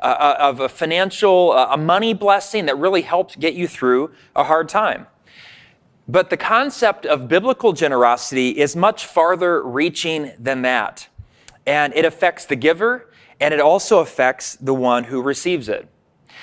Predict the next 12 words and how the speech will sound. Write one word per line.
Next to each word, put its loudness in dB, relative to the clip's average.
So 2
here 2
is 0
what 2
the 0
prevailing 0
concept 0
of -4
generosity 0
is, 2
according 0
to, 4